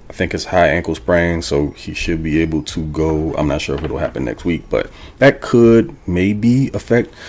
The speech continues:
Jacksonville's, uh, end of season run. Who knows? But back to Khalil, regardless. If he sniffs that record, there's another conversation that needs to be had, and I'm gonna be a little upset about it if it doesn't, because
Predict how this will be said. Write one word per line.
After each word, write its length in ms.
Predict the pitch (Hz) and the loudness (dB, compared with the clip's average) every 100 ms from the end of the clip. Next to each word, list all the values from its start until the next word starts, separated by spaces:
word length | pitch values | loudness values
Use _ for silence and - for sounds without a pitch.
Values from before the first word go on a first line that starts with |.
| - - | -18 2
Jacksonville's, 800 | 104 110 113 110 113 120 117 - | 4 4 4 6 6 6 0 0
uh, 120 | 104 | 2
end 200 | 82 107 | 4 4
of 60 | 110 | 2
season 280 | 117 113 110 | 2 2 4
run. 300 | 113 127 143 - - - - | 6 4 0 -8 -18 -18 0
Who 160 | 113 | 4
knows? 460 | 101 95 95 131 - - - - - - - | 6 8 6 4 -4 -16 -20 -20 -20 -20 -6
But 120 | - 131 | -2 0
back 260 | 165 180 | 4 2
to 140 | - 147 | 4 2
Khalil, 440 | 104 85 50 - - - - - - - | 4 2 0 -2 -12 -16 -18 -20 -20 -8
regardless. 760 | 98 101 90 69 - - - - - - - - - - - - | -2 2 6 4 4 -6 -12 -16 -20 -20 -20 -20 -20 -20 -20 -6
If 180 | - 98 | -2 0
he 140 | 208 196 | 2 2
sniffs 520 | - - 104 117 - | 0 2 6 4 6
that 160 | 127 | 6
record, 500 | 107 127 - 135 - - - - - - - - - - | 6 4 6 2 2 -4 -20 -20 -20 -20 -20 -20 -20 -20
there's 280 | - 107 120 | 2 6 8
another 280 | 117 104 98 | 8 8 6
conversation 600 | - 101 87 - 101 - | 4 2 2 2 2 4
that 100 | 95 | 4
needs 220 | 98 95 | 4 2
to 80 | 101 | 0
be 140 | 95 92 | -2 2
had, 440 | 98 101 98 85 - | 6 8 6 4 -2
and 300 | 82 80 - | 0 0 0
I'm 160 | 92 107 | 0 4
gonna 140 | 107 | 4
be 200 | 92 87 | 2 0
a 100 | 73 | 0
little 640 | 80 107 156 156 175 147 | 0 4 6 6 4 4
upset 260 | 135 - 127 | 4 4 4
about 260 | 131 127 117 | 8 8 8
it 60 | |
if 140 | 107 - | 6 4
it 100 | 90 | 4
doesn't, 340 | 78 73 - | 4 2 -6
because 400 | 82 95 80 | -2 0 0